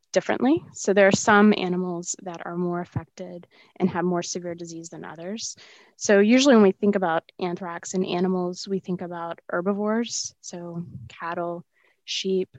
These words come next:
goats, um, and wild herb-, herbivores such as zebras and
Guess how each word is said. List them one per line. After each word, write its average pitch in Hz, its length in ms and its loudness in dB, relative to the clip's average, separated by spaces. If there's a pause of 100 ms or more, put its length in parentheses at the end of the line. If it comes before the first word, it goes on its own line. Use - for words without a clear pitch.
(220)
goats, - 800 -6
um, 175 320 -4
and 175 360 0
wild 165 380 -4
herb-, 180 300 -4 (140)
herbivores 190 460 -2
such 180 180 -12
as 175 140 -12
zebras 165 500 -10
and 170 280 -10